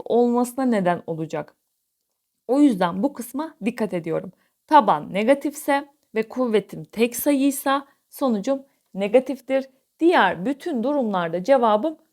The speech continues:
pozitiftir. Buna da dikkat ediyorum. Şimdi geldim şu örneğimi hemen bir çözelim. Bu bilgileri kullanarak bunu çözmeye çalışalım.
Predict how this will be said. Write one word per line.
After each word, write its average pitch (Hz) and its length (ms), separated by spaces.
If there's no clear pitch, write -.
pozitiftir. - 840
Buna 254 220
da 226 140
dikkat 240 480
ediyorum. 156 720
Şimdi 277 280
geldim 294 360
şu 339 180
örneğimi 226 440
hemen 220 600
bir 226 160
çözelim. 165 1200
Bu 277 120
bilgileri 180 460
kullanarak 262 480
bunu 226 160
çözmeye 185 420
çalışalım. - 480